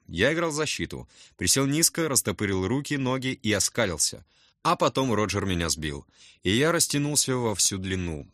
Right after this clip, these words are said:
Я лежал, а он побежал к корзине и забросил. Тренер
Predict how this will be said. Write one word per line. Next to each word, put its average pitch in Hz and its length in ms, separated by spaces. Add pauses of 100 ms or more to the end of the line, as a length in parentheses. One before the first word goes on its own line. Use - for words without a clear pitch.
(100)
Я 82 140
лежал, 117 560
а 104 120
он 131 120
побежал 92 340
к - 40
корзине 135 480
и 110 200
забросил. 87 680 (600)
Тренер 170 500